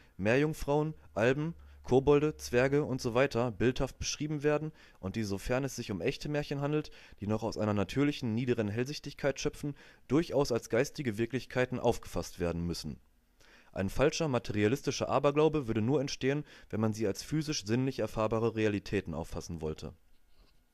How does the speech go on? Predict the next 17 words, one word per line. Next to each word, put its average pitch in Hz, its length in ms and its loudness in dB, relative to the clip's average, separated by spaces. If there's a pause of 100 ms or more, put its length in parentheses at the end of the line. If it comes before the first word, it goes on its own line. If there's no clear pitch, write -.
(800)
Rudolf 113 260 4
Steiner 151 260 2
nennt 127 200 0
häufig 131 340 -2
folgende 147 400 0
den 123 140 -2
Elementen 107 500 -2
zuzuordnende 120 800 -2
Gruppen 127 340 -4
von 123 180 -6
Elementarwesen: 90 920 -2 (1120)
Salamander 113 800 2 (400)
Feuer, 156 480 4 (840)
Sylphen 107 640 2 (220)
Luft, 147 460 0 (760)
Undinen 113 640 2 (200)
Wasser, 202 480 0